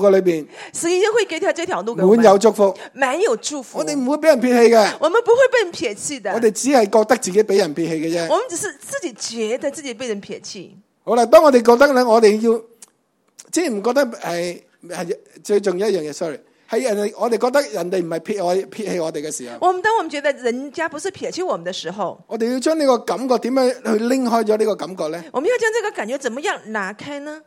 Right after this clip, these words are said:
Speaker 1: 就係我，我第二個，第二個大點。
Speaker 2: 就是我第二個大點。
Speaker 1: 窮困嘅絕境呢，仍要施予。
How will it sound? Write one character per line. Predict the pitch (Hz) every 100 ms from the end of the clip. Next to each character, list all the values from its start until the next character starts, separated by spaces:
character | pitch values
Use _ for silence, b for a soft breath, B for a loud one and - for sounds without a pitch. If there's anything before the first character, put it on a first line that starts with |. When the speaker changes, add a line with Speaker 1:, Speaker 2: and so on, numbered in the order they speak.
| _
Speaker 1:
就 | 165
係 | 180 175
我， | 185 - _
我 | 165
第 | 175
二 | 151 151
個， | 170 165 165 165 - 147
第 | 143
二 |
個 | 147
大 | - 113
點。 | 120 127 147 b
Speaker 2:
就 | -
是 | 330
我 | 302 208
第 | 320
二 | 349
個 | 277
大 | 233 214
點。 | 208 151 143 180 _
Speaker 1:
窮 | - 170 175 180
困 | 220 220
嘅 | 214
絕 | - 175
境 | 170 190
呢， | 220 214
仍 | 151 143 156
要 | 165
施 | - 202
予。 | 180 127 117